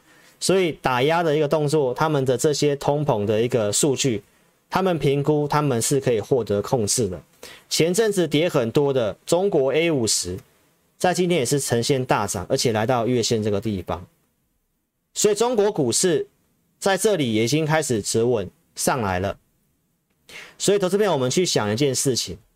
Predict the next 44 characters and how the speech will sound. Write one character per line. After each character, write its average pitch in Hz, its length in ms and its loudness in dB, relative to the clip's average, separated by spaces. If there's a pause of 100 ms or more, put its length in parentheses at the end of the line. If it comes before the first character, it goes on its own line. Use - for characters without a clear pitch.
(840)
我 135 120 2
今 180 140 2
天 202 100 0
都 202 120 2
从 139 240 0
资-， 160 200 0
资 156 240 -4
金 160 160 0
面 151 220 0
的 110 120 0
大 139 200 2
逻 120 160 2
辑 107 140 -2
来 104 120 0
跟 110 140 0
你 110 100 0
讲 101 200 -2
这 107 100 0
件 104 160 0
事 104 180 -2
情。 104 220 -8 (500)
中 233 220 0
国 175 180 2
人 180 180 2
行， 147 200 0
大 165 100 2
家 165 160 2
记 170 140 0
不 143 100 0
记 156 180 0
得 113 180 2
我 107 120 2
在 135 300 0
七 143 200 0
月 147 100 2
份 139 140 0
有 120 100 -2
跟 120 180 0
大 117 140 0
家 113 60 0
讲 92 240 -4
到， 104 200 0
当 147 220 0
时 104 380 0